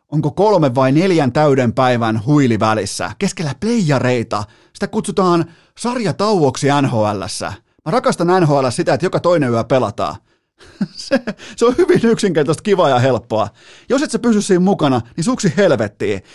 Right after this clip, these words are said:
Ja tää on muutenkin mennyt, mun on pakko sanoa N B A:sta, että niiden on pakko tehdä jotain.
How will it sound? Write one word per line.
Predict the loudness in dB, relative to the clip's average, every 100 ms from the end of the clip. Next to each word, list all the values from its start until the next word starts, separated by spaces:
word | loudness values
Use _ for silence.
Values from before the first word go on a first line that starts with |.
| -20 -12
Ja | -8 -4
tää | 0 2
on |
muutenkin | 4 2 2
mennyt, | 2 2
mun | 2
on | 2
pakko | 0 0
sanoa | 0 0 2
N | 0
B | 0 0
A:sta, | 0 -2
että | 0 -2 -2 -8 _ _ _ _ _ _ -2
niiden | 0 2
on | 2
pakko | 2 0
tehdä | -2 0
jotain. | 0 -2 -4 -8